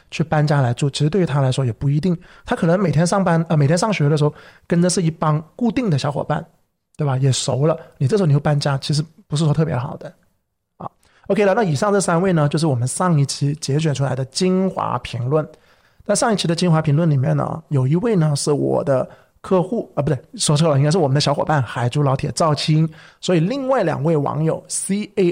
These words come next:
L和 July 都可以获得由广州的除甲醛品牌全脂超人送出的全屋免费检测。那当然，如果你是有新屋装修或者是刚刚买了新的家具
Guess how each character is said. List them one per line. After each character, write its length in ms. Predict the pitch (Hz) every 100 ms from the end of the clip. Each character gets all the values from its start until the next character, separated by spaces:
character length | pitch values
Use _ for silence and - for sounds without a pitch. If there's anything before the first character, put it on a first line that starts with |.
| 170
L 260 | 175 139 135
和 200 | - 131
July 400 | - 151 165 139
都 120 | - 247
可 160 | -
以 80 | 170
获 320 | 131 - 185
得 300 | - 120 135 - - _
由 100 | 165
广 180 | 180 143
州 140 | 170
的 100 | 160 151
除 340 | - 135 160
甲 180 | 247 139
醛 160 | 143 160
品 160 | 139
牌 240 | 113 113 131 -
全 340 | - 139 190
脂 220 | 240 139
超 260 | 127 156 165
人 180 | 143 143
送 220 | - 175
出 100 | 170
的 140 | 139 - - _
全 320 | - 135 170
屋 220 | 220 226 -
免 280 | 143 143 110 120
费 320 | - 240 -
检 260 | - 147 -
测。 260 | - 196 - - - -
那 80 | -
当 120 | 214
然， 120 | 208 190
如 120 | 208
果 80 | 208
你 100 | 143
是 140 | 185
有 200 | 160 - - _ -
新 400 | - 208 208 208
屋 160 | 208 208
装 240 | 196 180
修 220 | 175 160
或 120 | 160
者 60 | 151
是 80 | 156
刚 140 | 165
刚 120 | 165
买 140 | 160 123
了 140 | 120
新 340 | - - 165 165
的 80 |
家 180 | 139 131
具 220 | 135 147